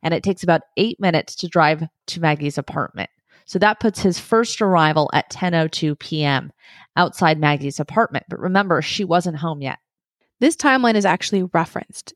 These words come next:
Speaker 2: in that book that we've linked by Pardo and Hester. But Detective Peston's work isn't really broken down into great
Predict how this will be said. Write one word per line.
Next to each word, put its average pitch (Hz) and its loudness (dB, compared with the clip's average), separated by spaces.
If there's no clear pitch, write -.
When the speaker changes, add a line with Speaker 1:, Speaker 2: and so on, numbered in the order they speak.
Speaker 2:
in 208 2
that 196 2
book 196 2
that 180 0
we've 202 0
linked 180 -4
by 175 2
Pardo 170 0
and 160 -8
Hester. - -2
But 202 2
Detective 247 -2
Peston's 214 -2
work 190 0
isn't 262 -2
really 262 2
broken 190 0
down 170 0
into 196 -6
great - -6